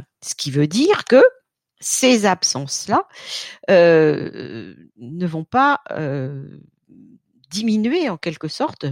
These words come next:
le droit au congé du salarié. En revanche, les absences pour maladie non professionnelle, euh,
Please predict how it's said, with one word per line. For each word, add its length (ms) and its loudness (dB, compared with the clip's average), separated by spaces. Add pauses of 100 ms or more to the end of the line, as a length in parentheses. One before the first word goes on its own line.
le 160 -4
droit 220 0
au 80 0
congé 360 -8 (380)
du 160 -10
salarié. 460 -8 (1400)
En 180 4
revanche, 720 0
les 380 -2
absences 400 -4
pour 220 -8
maladie 480 -4
non 200 -2
professionnelle, 920 0 (440)
euh, 600 -2